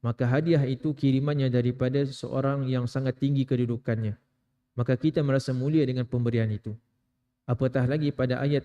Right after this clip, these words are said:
ini Allah menyedarkan kita bahawa pemberian pahala, balasan kebaikan itu datangnya dari Allah Subhanahu wa taala. Allah sebutkan, "Wa yu'ti min ladunhu," dan Allah memberikan dari sisinya, yakni dari sisi Allah pencipta kita, "ajran azima."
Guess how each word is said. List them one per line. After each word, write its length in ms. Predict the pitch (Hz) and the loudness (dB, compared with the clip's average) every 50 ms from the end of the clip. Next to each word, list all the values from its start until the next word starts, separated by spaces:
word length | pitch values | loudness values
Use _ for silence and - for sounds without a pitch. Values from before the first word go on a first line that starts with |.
| - 131 | 0 -4
ini 160 | 135 131 - | -4 -2 -4
Allah 160 | 131 127 127 | -2 -2 -2
menyedarkan 640 | 123 123 127 127 120 120 131 135 131 - - 123 120 | 0 0 0 0 0 0 0 0 -2 0 -2 -4 -2
kita 320 | - 120 120 - 131 123 | -2 -4 0 0 0 2
bahawa 160 | 123 120 123 123 - _ - | 2 0 0 0 -4 _ -4
pemberian 400 | 123 120 123 123 131 139 131 127 127 | -2 0 0 0 0 0 -2 -2 -2
pahala, 480 | - 120 117 123 131 135 127 120 113 120 - _ _ _ _ _ _ _ _ | -2 0 2 2 2 2 0 0 -2 -4 -8 _ _ _ _ _ _ _ _
balasan 480 | _ 113 120 135 156 151 - 139 131 120 | _ 0 0 2 0 0 0 -2 -2 -2
kebaikan 400 | 123 117 117 123 131 131 135 127 | -2 0 0 0 0 0 -2 -2
itu 160 | - 139 131 | 0 -2 0
datangnya 400 | 123 123 123 127 - 135 139 123 | 0 0 0 0 -2 -2 0 0
dari 240 | 120 117 117 113 117 | 0 0 0 0 -2
Allah 320 | 117 120 117 117 120 120 | -2 -4 -4 -2 -2 -4
Subhanahu 640 | 120 - - 113 110 - - 113 113 110 107 104 104 | -4 -6 -8 -8 -8 -4 -2 -2 0 0 -2 -2 -4
wa 40 | 104 - | -4 -4
taala. 400 | - 101 101 107 104 107 107 110 - _ _ _ _ _ _ _ _ | -6 -4 -4 -2 -4 -4 -6 -6 -12 _ _ _ _ _ _ _ _
Allah 240 | _ 117 117 120 120 | _ -4 -2 0 -2
sebutkan, 480 | 113 - 120 131 143 147 - 131 123 123 | -2 -2 -2 -2 -2 -2 -2 -4 -2 -2
"Wa 160 | 117 117 120 | 0 0 2
yu'ti 560 | 139 160 170 160 - - _ _ _ - 135 | 2 2 0 0 -4 -16 _ _ _ -2 0
min 320 | 131 135 135 127 127 127 123 | 2 2 0 0 0 0 0
ladunhu," 560 | 123 123 123 139 135 131 120 120 110 104 135 - - _ | 0 0 0 0 -2 -2 -2 -2 -4 -4 -6 -10 -14 _
dan 240 | - 120 120 117 120 | -2 -2 -2 -2 -4
Allah 240 | - 131 131 143 143 | -6 -6 -2 -2 0
memberikan 640 | 127 127 123 120 120 123 135 143 135 - 127 123 | 0 0 0 0 0 0 0 -2 0 -2 -2 0
dari 240 | 120 120 123 123 120 | 2 2 2 2 0
sisinya, 480 | - 131 120 - - 131 127 120 107 107 | 0 -2 -2 0 0 0 0 0 -2 -2
yakni 320 | 110 113 120 135 135 123 | -2 -2 -2 -2 0 0
dari 160 | 120 117 120 | 0 0 0
sisi 320 | - 123 120 - - 127 - | -2 -4 -6 -4 -4 -4 -4
Allah 240 | - 117 117 123 120 | -4 -4 -2 -2 -4
pencipta 480 | - - 117 - - 110 - - 117 | -2 -4 -6 -4 -4 -4 -2 -2 -2
kita, 400 | 110 110 110 - 147 156 170 175 - _ _ _ _ _ _ _ _ _ _ | 0 0 -2 0 0 0 0 -2 -6 _ _ _ _ _ _ _ _ _ _
"ajran 480 | - 147 165 160 156 139 139 135 127 123 | 0 0 2 2 2 2 2 2 0 0
azima." 560 | 113 117 117 107 113 113 110 107 101 101 - | 0 0 0 2 2 0 0 0 0 -2 -4